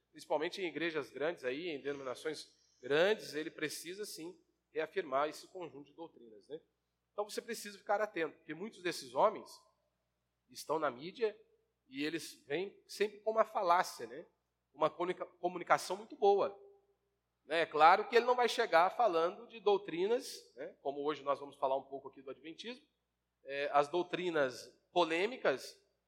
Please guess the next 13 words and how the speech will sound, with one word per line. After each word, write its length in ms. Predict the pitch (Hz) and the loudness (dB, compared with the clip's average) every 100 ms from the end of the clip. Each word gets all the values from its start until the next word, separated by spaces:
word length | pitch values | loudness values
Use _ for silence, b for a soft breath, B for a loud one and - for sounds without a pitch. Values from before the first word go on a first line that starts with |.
| _ 135 | _ -6
e 480 | 151 156 151 147 160 | -4 -2 -2 -4 -4
que 80 | |
não 240 | 165 170 185 | 0 2 2
encontramos 640 | 175 180 165 175 180 156 | 0 -2 0 0 0 0
amparo 520 | 180 165 165 175 196 | 0 6 8 10 8
nas 240 | 165 160 151 | 4 0 -2
Escrituras, 680 | 160 - 180 180 214 311 370 | -10 -10 -10 -8 -6 -4 0
ele 140 | 415 | 2
não 100 | 403 | 4
vai 140 | 370 | 4
falar 320 | 254 247 196 208 | 4 2 2 0
num 160 | 240 | -2
vídeo 360 | 185 190 196 | -12 -14 -14